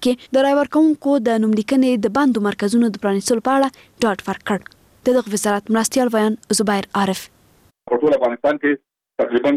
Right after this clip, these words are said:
Speaker 2: ډېر محدود، اه، ځایونه به پاتې چې هغه ته مواد نه رسېدلي، نور تقریبا ټول ځایونو ته رسېدلي. موږ، اه، هغه ځایونه چې زموږ د کار په مسؤلیت کې شامل دي، موږ ته ورته ځان ژمن یو، که هغه د امنیت وي، که هغه د موادو د لېږد وي او که هغه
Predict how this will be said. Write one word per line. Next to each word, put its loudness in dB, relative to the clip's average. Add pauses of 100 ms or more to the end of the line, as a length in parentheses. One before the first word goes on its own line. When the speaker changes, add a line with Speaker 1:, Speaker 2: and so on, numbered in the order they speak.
Speaker 2:
ډېر 2
محدود، 0
اه، 0
ځایونه 2
به 2
پاتې 2
چې -2
هغه 0
ته 0
مواد 2
نه 2
رسېدلي، -4
نور 0
تقریبا 0
ټول 2
ځایونو 0
ته -6
رسېدلي. -18 (240)
موږ، 2
اه، 4
هغه 2
ځایونه 4
چې 2 (640)
زموږ 0 (100)
د 0
کار 4
په 0
مسؤلیت 0
کې -8
شامل 0
دي، 0
موږ 0
ته 4
ورته -2
ځان 2
ژمن -2
یو، 2 (500)
که 2
هغه 4
د 4
امنیت -2
وي، 4
که 2
هغه 2
د 4 (360)
موادو 2
د 2 (460)
لېږد 2
وي 6 (180)
او 2
که 2
هغه 2